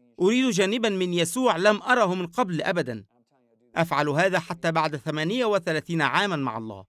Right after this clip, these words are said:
حسنا، لأنني أعرف أهمية كلمة الله، نحن نغسل بها. صحيح؟ ثم المسح بزيت الزيتون هو الصلاة.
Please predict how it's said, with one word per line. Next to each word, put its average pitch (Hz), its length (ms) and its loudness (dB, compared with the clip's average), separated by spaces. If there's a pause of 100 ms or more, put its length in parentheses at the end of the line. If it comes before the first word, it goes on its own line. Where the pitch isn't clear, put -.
(100)
حسنا، 208 460 -6 (220)
لأنني 196 520 0
أعرف 233 420 2
أهمية 196 500 0
كلمة 196 580 -2
الله، 160 360 0
نحن 170 260 0
نغسل 208 560 -2
بها. 135 280 -6 (280)
صحيح؟ 185 420 -8 (480)
ثم 196 260 0
المسح 208 420 0
بزيت 247 360 0
الزيتون 180 540 -2
هو 156 180 -2
الصلاة. 180 500 -4